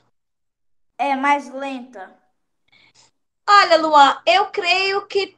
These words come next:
Speaker 2: tu, quando Deus fez todas as coisas, fez com um propósito.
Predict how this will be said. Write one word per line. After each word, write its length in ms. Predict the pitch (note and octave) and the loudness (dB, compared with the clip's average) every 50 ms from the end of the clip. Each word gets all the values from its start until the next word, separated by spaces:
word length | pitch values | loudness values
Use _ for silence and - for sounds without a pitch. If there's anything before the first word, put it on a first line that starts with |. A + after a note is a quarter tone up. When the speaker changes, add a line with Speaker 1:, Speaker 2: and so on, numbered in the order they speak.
| _ | _
Speaker 2:
tu, 220 | - G4 G4 - - _ | -6 -6 -6 -6 -4 _
quando 300 | A4 G4 G#4+ G#4+ G#4 - | 0 0 2 0 -2 2
Deus 300 | E4+ E4+ E4+ E4+ E4+ - | 4 4 4 4 2 0
fez 260 | F4 D#4 D#4+ D#4 - | -2 -2 -2 -2 -2
todas 320 | - F#4 G#4 G#4+ G#4+ F#4+ | -2 -2 -2 -2 -2 -6
as 180 | F#4+ F4 - - | -8 -8 -10 -6
coisas, 380 | - F4 E4+ E4+ E4+ E4+ - | 0 2 2 2 2 0 -4
fez 260 | - E4 D#4 E4 D#4+ - | -2 -2 -2 -2 -2 -6
com 180 | - F4 E4+ | -12 -12 -12
um 40 | E4+ | -10
propósito. 800 | - E4+ E4+ E4+ F4 - - A3+ A3+ A3 G#3 - - - - | -4 -2 -2 -2 -2 -4 -2 -2 0 0 -2 -4 -10 -16 -20